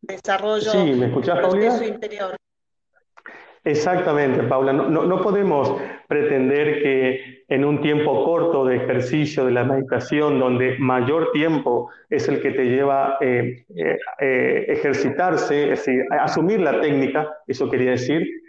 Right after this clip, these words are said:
Speaker 2: gran parte, gran parte nos lleva a asumir la técnica de cómo sentarse, de cómo respirar, del saber permanecer, del quedarse quieto, de percibir.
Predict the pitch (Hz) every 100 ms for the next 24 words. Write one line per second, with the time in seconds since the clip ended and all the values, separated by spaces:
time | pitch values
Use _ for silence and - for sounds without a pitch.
0 | - - 196 196 208 208 208 214 220 -
1 | 147 156 160 151 180 175 196 190 180 160
2 | 170 175 190 165 135 143 156 175 135 -
3 | 127 123 120 120 117 _ _ - - 139
4 | 131 139 135 127 123 120 160 147 - 131
5 | 123 131 127 123 120 - 127 143 147 139
6 | 143 - - _ - 156 139 - 135 135
7 | 135 131 123 120 120 120 160 160 151 147
8 | - 117 123 - 123 117 - 127 - 156
9 | 156 151 147 139 139 139 - - 127 123
10 | 139 135 117 131 131 190 175 165 160 165
11 | -